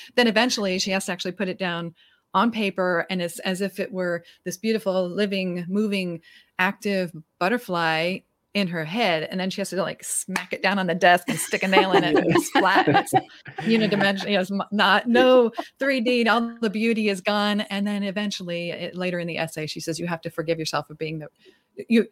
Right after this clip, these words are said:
Speaker 1: write the best book you can and forgive yourself for it not
Speaker 2: Mm-hmm.
Speaker 1: being the one that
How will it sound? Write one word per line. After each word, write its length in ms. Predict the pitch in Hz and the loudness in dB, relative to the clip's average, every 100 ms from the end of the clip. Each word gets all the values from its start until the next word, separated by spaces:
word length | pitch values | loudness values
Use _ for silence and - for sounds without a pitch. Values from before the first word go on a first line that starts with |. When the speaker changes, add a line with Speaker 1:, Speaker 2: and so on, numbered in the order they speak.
| 208 | 0
Speaker 1:
write 220 | 220 233 | 0 2
the 60 | 214 | 2
best 260 | 214 - | 2 0
book 160 | 214 208 | -4 -2
you 100 | 190 | -2
can 200 | 202 185 | -2 -2
and 100 | 180 | -4
forgive 260 | 175 180 | -4 -4
yourself 360 | 175 175 180 165 | -4 -4 -6 -6
for 80 | 170 | -6
it 240 | 202 185 | -4 -4
not 120 | 175 170 | -4 -6
Speaker 2:
Mm-hmm. 60 | |
Speaker 1:
being 260 | 170 175 165 | -6 -4 -6
the 80 | 151 | -6
one 160 | 156 | -8
that 120 | 156 | -8